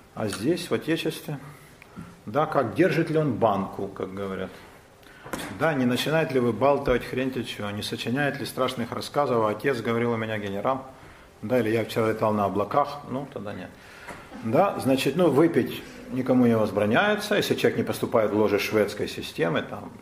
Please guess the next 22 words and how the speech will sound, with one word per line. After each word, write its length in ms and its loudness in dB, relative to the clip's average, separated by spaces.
и 60 -6
даже 220 -6
упоминать 520 -4
нельзя. 320 -4
Но 140 4
если 360 6
это 160 4
обычное, 540 4
да, 380 2
то, 80 4
пожалуйста, 540 2
можно 280 0
выпить, 480 0
и 380 -4
ничего 240 -6
дурного 300 0
в 40 4
этом 220 0
нет, 180 -2
но 200 -2
не 120 0
напиваться. 720 -2